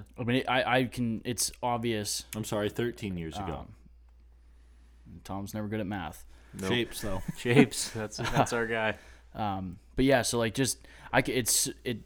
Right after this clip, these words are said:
Speaker 1: you can see it in my dad now. Like, it, it, like, relit a fire in him, you know, after killing that buck. I mean, he was
Speaker 3: Yeah.
Speaker 1: just, he wants to shoot his bow even more now.
Speaker 3: Mm-hmm.
Speaker 1: Um,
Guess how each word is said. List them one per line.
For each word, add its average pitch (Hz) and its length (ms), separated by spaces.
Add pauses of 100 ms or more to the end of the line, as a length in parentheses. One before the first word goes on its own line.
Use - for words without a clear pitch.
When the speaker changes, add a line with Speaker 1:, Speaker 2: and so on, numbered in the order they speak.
(120)
Speaker 1:
you 151 120
can 120 140
see 143 300
it - 120
in 120 120
my 110 120
dad 107 280
now. 107 220
Like, 101 200
it, 113 160
it, 110 100
like, 107 200
relit 117 560
a 107 40
fire 107 400
in 104 100
him, 98 240 (280)
you 113 80
know, 101 80
after 104 240
killing 107 220
that 95 180
buck. 101 240
I 98 40
mean, 98 140
he 113 100
was 87 160
Speaker 3:
Yeah. 85 60
Speaker 1:
just, 104 240 (380)
he 117 100
wants 117 220
to 98 80
shoot 123 180
his 101 100
bow 117 320
even 110 180
more 120 260
now. 113 600
Speaker 3:
Mm-hmm. 101 100
Speaker 1:
Um, 92 380